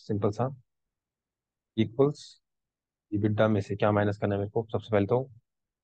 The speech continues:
depreciation minus करना है, फिर मेरे को interest minus करना है। Control सी,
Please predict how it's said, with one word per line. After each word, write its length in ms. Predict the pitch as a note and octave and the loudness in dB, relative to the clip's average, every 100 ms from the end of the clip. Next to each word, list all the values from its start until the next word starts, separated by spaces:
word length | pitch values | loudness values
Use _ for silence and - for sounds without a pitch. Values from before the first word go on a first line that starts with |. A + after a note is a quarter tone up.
| - | -2
depreciation 560 | G2+ - G#2+ G#2+ A2 | 0 2 0 0 2
minus 260 | G#2 G2+ G2 | 2 2 0
करना 220 | G#2 G#2 | -2 -4
है, 60 | B2 - _ _ _ - | -6 -14 _ _ _ 2
फिर 120 | G#2 | 4
मेरे 160 | G2+ | 2
को 120 | G2+ G2+ | 0 -2
interest 360 | F#2 F2+ - | -2 -6 -4
minus 260 | F2+ F2 - | -4 -6 -6
करना 200 | F2+ F#2 | -8 -8
है। 60 | G#2+ _ _ _ _ _ _ _ _ _ - | -12 _ _ _ _ _ _ _ _ _ -10
Control 380 | F#2+ F#2+ F#2+ F#2+ | -6 0 0 -2
सी, 260 | - A#2+ | -6 -8